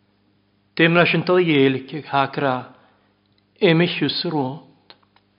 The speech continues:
Eis a codag yn mynd gan y gremedd y sio. Hef sio. Cynne fys.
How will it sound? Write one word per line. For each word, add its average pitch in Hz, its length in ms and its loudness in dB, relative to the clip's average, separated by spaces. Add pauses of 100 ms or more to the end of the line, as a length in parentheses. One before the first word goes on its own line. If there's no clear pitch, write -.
(2500)
Eis 165 160 6
a 156 160 4
codag 160 400 6
yn 170 80 2
mynd 165 160 2
gan 160 160 4
y 147 80 0
gremedd 143 420 2
y 147 60 -6
sio. 131 300 -6 (1900)
Hef 170 320 4 (140)
sio. 139 160 2 (2000)
Cynne 185 260 6
fys. 147 400 0